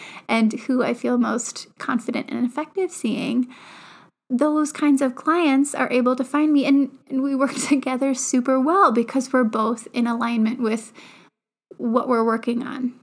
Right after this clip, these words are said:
right, and what we enjoy working on. So before you even start looking for a therapist, get an idea of, all right, what is it that I'm looking to work on, and what might I want to see that therapist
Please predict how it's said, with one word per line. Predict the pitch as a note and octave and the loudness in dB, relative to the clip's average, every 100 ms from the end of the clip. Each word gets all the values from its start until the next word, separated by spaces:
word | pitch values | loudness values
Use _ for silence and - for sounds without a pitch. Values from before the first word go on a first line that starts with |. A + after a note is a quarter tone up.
| _ | _
right, | C4 G#3+ | -8 -2
and | G#3+ | 0
what | G#3+ B3 | 0 -2
we | A#3+ | 0
enjoy | A#3 A3 G#3 | 0 0 -2
working | G#3 A#3 - C4 | -4 -6 -8 -8
on. | - B3 B3 _ _ _ _ _ - - | -6 -8 -10 _ _ _ _ _ -20 -4
So | - C#4 C4+ | 2 4 4
before | C4+ C4 B3+ D4 C#4+ | 2 0 0 -2 0
you | D4 C#4 C4+ | 2 2 2
even | C#4 C#4 C4+ | 0 0 2
start | B3+ - B3+ B3 | 0 -2 -4 -2
looking | C#4 C#4+ C#4+ | -4 0 0
for | C4+ C4+ | 0 0
a | C4 | 0
therapist, | C4+ B3 C4+ C4 - - - - - | -2 -2 -2 -2 -6 -12 -20 -20 -10
get | F4+ | -4
an | F4 | -2
idea | F4 D#4+ C#4 C4+ | 0 0 0 -2
of, | C4 B3 A#3+ A#3+ - - - - - | 0 2 0 -4 -20 -20 -20 -20 -6
all | D4+ | -2
right, | C4+ A3+ A#3+ | 0 0 2
what | C4+ | 2
is | D#4+ D#4 | 2 0
it | D#4 | -2
that | C#4 C4 | 0 2
I'm | B3 | 2
looking | A#3+ B3 B3 | 2 2 2
to | A#3+ A#3+ | 2 0
work | A#3 A#3 | -2 -2
on, | A#3 A3+ A3+ A3+ A3+ B3 - | 0 0 2 2 0 -2 -2
and | B3+ A#3+ A#3 | 2 2 2
what | C#4 C#4 | 0 2
might | C4+ | 2
I | B3+ | 4
want | A#3+ A3+ B3 | 2 0 -4
to | B3+ | -6
see | B3 - A3+ A3+ A#3 | -6 -4 -2 2 2
that | A3 A3 - | 0 -4 -6
therapist | - A#3 - C4+ B3 - - - | -8 -8 -8 -10 -8 -10 -12 -16